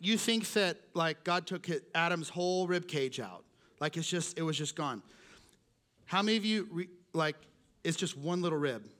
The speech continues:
It's just one little rib. Right. Uh, okay, so that's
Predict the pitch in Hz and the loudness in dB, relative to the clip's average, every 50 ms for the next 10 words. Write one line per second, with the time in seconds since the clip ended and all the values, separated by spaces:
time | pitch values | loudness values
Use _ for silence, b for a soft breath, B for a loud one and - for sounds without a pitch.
0 | _ _ _ _ _ _ _ _ _ _ _ _ _ - 151 143 - 165 - 151 | _ _ _ _ _ _ _ _ _ _ _ _ _ -6 -4 -4 -4 -4 -4 -2
1 | 160 160 165 165 151 147 143 135 123 113 113 - - b b b b b b _ | -2 0 0 0 0 2 0 0 -2 -4 -8 -14 -18 b b b b b b _
2 | - 156 147 123 - - - _ - 180 202 190 - - - 175 165 220 208 165 | 0 0 0 0 -2 -10 -8 _ 2 4 4 4 2 -4 -6 -2 2 4 4 4
3 | - - 165 202 233 247 - | 2 2 4 6 6 6 4